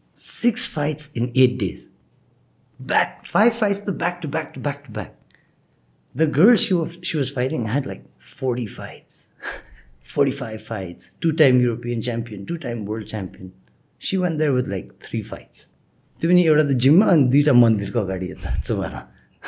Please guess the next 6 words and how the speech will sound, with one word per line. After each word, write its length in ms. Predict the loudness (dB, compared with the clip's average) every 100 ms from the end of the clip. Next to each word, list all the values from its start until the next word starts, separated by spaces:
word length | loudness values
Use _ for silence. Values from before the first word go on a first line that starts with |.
| -10 -10 -18 -20
<laughs> 920 | _ _ _ _ _ _ _ _ -4
And 100 | -2
she 120 | 0
won 220 | 0 0
all। 160 | -4 -8 -16 _ _ _ _ _ _ _ _ _ _ _ _ _ -4
So, 140 | -2